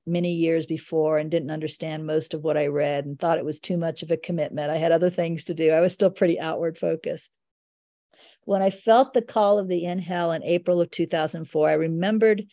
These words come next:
that blue book in the nightstand next to the bed, and I opened it up, got it out.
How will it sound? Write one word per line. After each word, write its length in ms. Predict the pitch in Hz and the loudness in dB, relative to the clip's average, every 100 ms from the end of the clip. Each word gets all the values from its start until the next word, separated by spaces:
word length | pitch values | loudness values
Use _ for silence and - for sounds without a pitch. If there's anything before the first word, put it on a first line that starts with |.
| _ _ _ | _ _ _
that 240 | 185 160 | -2 0
blue 220 | 165 185 185 | 2 4 4
book 400 | 170 165 156 - _ | 4 0 0 -12 _
in 180 | 160 160 | -8 -6
the 60 | |
nightstand 600 | 160 156 156 - 170 156 156 | -4 -4 -4 -6 -4 -4 -4
next 260 | 151 - | -6 -6
to 60 | 170 | -2
the 100 | 165 | 0
bed, 300 | 151 147 147 | 2 0 -2
and 100 | 151 | -4
I 220 | 156 151 - - _ _ - | -6 -8 -16 -20 _ _ 6
opened 340 | 202 214 226 | 6 8 6
it 100 | 196 | 6
up, 300 | 175 170 - 165 | 6 4 0 0
got 200 | 196 208 | 2 4
it 100 | 165 | 6
out. 340 | 165 151 143 | 4 2 -2